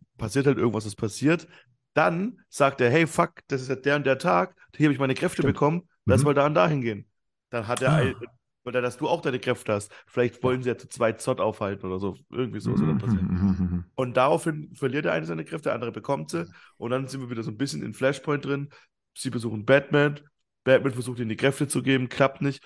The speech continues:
Speaker 1: Fuck, was machen wir? Zod greift an. Zod. Sie gehen, suchen Superman, finden Superman, äh, Supergirl. Supergirl hilft ihm, die Kräfte wieder zu bekommen. Sie kämpfen gegen Zod.
Speaker 3: Viel wichtiger ist aber,
Speaker 1: Das
Speaker 3: ist in dem
Speaker 1: ist
Speaker 3: Su-,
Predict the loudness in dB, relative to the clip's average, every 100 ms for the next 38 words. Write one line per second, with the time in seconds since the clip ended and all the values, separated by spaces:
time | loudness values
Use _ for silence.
0 | -20 0 0 2 0 2 2 2 0 0
1 | 0 -2 0 -2 2 0 0 -6 _ _
2 | _ 0 0 -4 _ _ _ -20 -20 -20
3 | _ -18 -10 -6 -2 -2 -2 -8 -12 -2
4 | -2 0 -2 -2 0 -2 -4 -4 -6 -6
5 | -4 0 0 0 -2 -4 -12 _ _ _
6 | 2 2 2 -2 0 4 6 6 4 -4
7 | _ _ _ _ -6 -2 0 2 0 -4
8 | -4 -4 -2 -4 -2 -2 -2 -4 -4 -4
9 | -4 -8 -8 -8 -8 -10 -10 -10 -12 -16
10 | -14 -14 -4 0 2 0 -4 -2 2 2
11 | 0 -6 -8 0 2 2 -4 -8 -10 -10
12 | -10